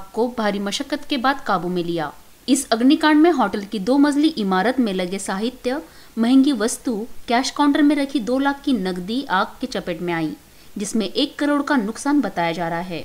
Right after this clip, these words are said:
होटल में लगे सीसीटीवी और डीवीआर भी जलकर खाक हुए। बता दें कि इस होटल के बाजू में लॉर्ड वाइन बार के नूतनीकरण काम करते वक्त दो दिन पूर्व ही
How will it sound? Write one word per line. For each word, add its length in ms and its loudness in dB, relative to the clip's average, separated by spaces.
होटल 240 6
में 120 6
लगे 240 4
सीसीटीवी 600 -2
और 200 0
डीवीआर 400 2
भी 100 -2
जलकर 340 -2
खाक 280 -8
हुए। 260 0
बता 280 4
दें 140 4
कि 140 -4
इस 240 0
होटल 260 2
के 120 2
बाजू 320 2
में 120 2
लॉर्ड 280 6
वाइन 300 6
बार 180 4
के 100 -2
नूतनीकरण 640 0
काम 240 -2
करते 320 -6
वक्त 260 -2
दो 260 0
दिन 220 4
पूर्व 320 2
ही 280 -4